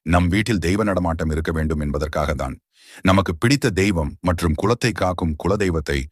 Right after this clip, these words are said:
நம் வீட்டிற்கு அழைப்பதற்காக விளக்கு மற்றும் ஊதுபத்தி ஏற்றி வைக்கிறோம். அப்படி ஏற்றி வைக்கும்போது இந்த தவறுகளை செய்து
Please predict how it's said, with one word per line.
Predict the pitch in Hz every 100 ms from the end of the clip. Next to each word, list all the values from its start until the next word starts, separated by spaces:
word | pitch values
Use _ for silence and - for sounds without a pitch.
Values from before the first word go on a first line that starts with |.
| _ _ -
நம் | 90 80
வீட்டிற்கு | 113 117 95 87
அழைப்பதற்காக | 82 95 87 80 82 78 82
விளக்கு | 80 87 92
மற்றும் | 85 73 78 71
ஊதுபத்தி | 92 87 76 76
ஏற்றி | 73 -
வைக்கிறோம். | 65 67 62 - _ _ _ _
அப்படி | 82 90 131
ஏற்றி | 104 117 117
வைக்கும்போது | 98 92 90 78 80 73 78 - -
இந்த | 90 76
தவறுகளை | 80 80 107 95 80
செய்து | 69 85 82 65